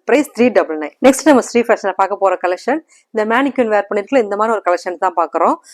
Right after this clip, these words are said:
இதுல என்ன ரெண்டு கலர் அவைலபிளா இருக்குது, ஒரு பெப்சி ப்ளூ, ஒரு டார்க்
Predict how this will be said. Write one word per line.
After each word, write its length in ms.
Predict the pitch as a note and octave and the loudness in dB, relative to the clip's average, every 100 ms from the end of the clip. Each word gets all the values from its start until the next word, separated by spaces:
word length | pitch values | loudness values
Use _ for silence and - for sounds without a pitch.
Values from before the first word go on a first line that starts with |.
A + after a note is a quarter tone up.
| - - | -14 2
இதுல 160 | A3 A#3 | 4 4
என்ன 120 | C#4+ A3+ | 4 2
ரெண்டு 200 | B3+ D4+ | 0 0
கலர் 200 | A3 A3 F3+ | 2 2 0
அவைலபிளா 440 | F#3 F3+ E3 E3+ | 0 -2 -2 -2
இருக்குது, 320 | D#3 E3 D#3+ C4 - _ _ _ _ _ _ _ _ - F#3 | -2 -2 0 0 -2 _ _ _ _ _ _ _ _ -10 -4
ஒரு 120 | F#3+ G3 | -2 0
பெப்சி 300 | G3 - A#3+ F#3+ | -2 -2 -6 0
ப்ளூ, 140 | C#4 F4+ _ _ _ _ _ _ _ _ _ _ _ _ _ _ - G3+ | 0 0 _ _ _ _ _ _ _ _ _ _ _ _ _ _ -8 -4
ஒரு 100 | A3 F3+ | -2 2
டார்க் 260 | G3+ A3+ | 2 0